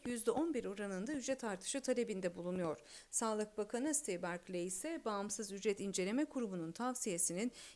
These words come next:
yaklaşık yüzde sekiz virgül sekiz olduğunu söyleyerek hekimlerin bunu kabul etmesini istiyor.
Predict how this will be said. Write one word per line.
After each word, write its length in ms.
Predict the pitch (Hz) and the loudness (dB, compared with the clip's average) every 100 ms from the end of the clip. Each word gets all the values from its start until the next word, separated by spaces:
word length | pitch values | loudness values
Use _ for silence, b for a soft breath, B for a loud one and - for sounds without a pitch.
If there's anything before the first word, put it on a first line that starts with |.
| B | B
yaklaşık 440 | 320 320 294 320 | -2 0 0 0
yüzde 180 | 294 269 | -2 0
sekiz 420 | 277 254 349 330 | 2 2 -2 -2
virgül 280 | 285 247 247 | -2 -2 -2
sekiz 360 | 240 262 302 254 | -2 -2 0 2
olduğunu 340 | 220 170 170 | 2 2 0
söyleyerek 640 | 170 226 214 196 180 202 226 | 2 2 2 2 2 2 -2
hekimlerin 500 | 214 214 190 196 196 | -2 -2 0 0 -2
bunu 160 | 208 | -4
kabul 260 | - 233 233 | -4 -2 -2
etmesini 440 | 185 151 147 165 | -2 -2 -2 -2
istiyor. 500 | 156 - 107 - - | -2 -4 -6 -10 -14